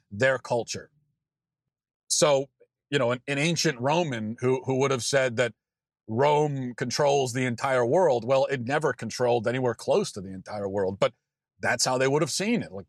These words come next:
that's the world. This is your civilization. It's the world.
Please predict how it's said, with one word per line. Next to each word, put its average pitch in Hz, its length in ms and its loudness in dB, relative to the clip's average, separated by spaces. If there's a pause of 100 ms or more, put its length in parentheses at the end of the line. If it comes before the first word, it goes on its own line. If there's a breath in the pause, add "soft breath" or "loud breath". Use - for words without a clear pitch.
that's 123 340 -2
the 165 100 0
world. 156 420 2
This 107 180 -6
is 127 140 -4
your 127 160 4
civilization. 139 720 -2
It's 123 180 -4
the 147 100 -2
world. 170 340 2